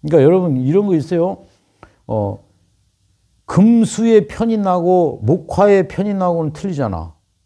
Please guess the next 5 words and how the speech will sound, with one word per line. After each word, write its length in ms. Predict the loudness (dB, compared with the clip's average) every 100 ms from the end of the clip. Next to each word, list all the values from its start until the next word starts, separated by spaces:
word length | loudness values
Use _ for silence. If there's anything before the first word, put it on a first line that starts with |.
| _ _ _ _ _ _ _ _ _ -6
벌써 240 | -4 0
느낌이. 520 | 0 0 -2 -2 -4 -10 _ _ _ _ _ _ _ _ _ _ _ _ _ _ _ _ _
편인을, 800 | -6 -2 0 2 0 0 -2 -6 -14 _ -6
편인은 340 | -2 0 0
신중함인데, 1300 | -2 -2 -2 0 0 2 0 0 -2 -2 -2 -4